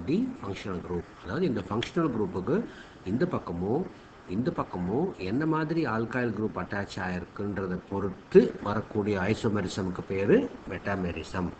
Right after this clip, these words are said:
அப்படின்னு பேரு. சரியா? அதே மாதிரி இப்போ Esther எடுத்துக்கிறேன்னு வச்சுக்கோ, எஸ்டரும் உனக்கு நடுவுல தான் வரும், கடைசியில வராது, சி ஓ ஓன்னு முடியாது அந்த இடத்துல. சி ஓ ஓ ஹெச் வரும், but C ஓ ஓன்னு வராது. சி ஓ ஓ ஹெச்னு வந்து அது ஆசிட் ஆயிடும் அது. So இதுல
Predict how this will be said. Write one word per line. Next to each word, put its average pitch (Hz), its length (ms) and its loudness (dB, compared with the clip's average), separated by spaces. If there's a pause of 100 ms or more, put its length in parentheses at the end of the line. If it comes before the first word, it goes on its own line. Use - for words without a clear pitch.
(480)
அப்படின்னு 92 360 4
பேரு. 82 200 -2 (160)
சரியா? 131 420 0 (420)
அதே 147 200 10
மாதிரி 143 220 8
இப்போ 123 140 6
Esther 135 440 6
எடுத்துக்கிறேன்னு 110 480 4
வச்சுக்கோ, 95 360 -2
எஸ்டரும் 170 380 8
உனக்கு 123 200 6
நடுவுல 110 400 6
தான் 101 200 4
வரும், 85 240 -2
கடைசியில 113 400 2
வராது, 85 300 -2
சி 127 200 4
ஓ 107 400 6
ஓன்னு 113 100 6
முடியாது 95 360 2
அந்த 80 200 -6
இடத்துல. - 260 -10 (760)
சி 131 240 6
ஓ 139 220 10
ஓ 151 120 6
ஹெச் 135 380 8
வரும், 120 340 4
but 113 80 -2
C 135 220 2
ஓ 123 380 8
ஓன்னு 120 40 2
வராது. 90 340 0
சி 135 160 4
ஓ 139 140 6
ஓ 131 120 8
ஹெச்னு 143 400 4
வந்து 143 240 4
அது 113 120 0
ஆசிட் 123 360 2
ஆயிடும் 90 340 0
அது. 80 120 -8 (1500)
So 131 160 2
இதுல 135 220 10